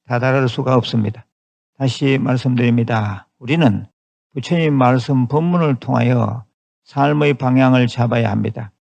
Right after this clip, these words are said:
그리고 그 다음으로 그 부처님 말씀 본문대로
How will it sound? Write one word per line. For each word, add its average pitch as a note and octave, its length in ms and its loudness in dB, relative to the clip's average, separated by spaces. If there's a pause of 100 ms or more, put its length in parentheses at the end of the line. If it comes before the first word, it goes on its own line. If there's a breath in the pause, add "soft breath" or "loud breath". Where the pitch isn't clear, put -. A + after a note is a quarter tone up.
(300)
그리고 C#3 320 0
그 B2 180 -2
다음으로 C3 760 0 (120)
그 C#3 120 -8
부처님 E3+ 400 -2
말씀 C3 460 -2
본문대로 C3+ 840 -2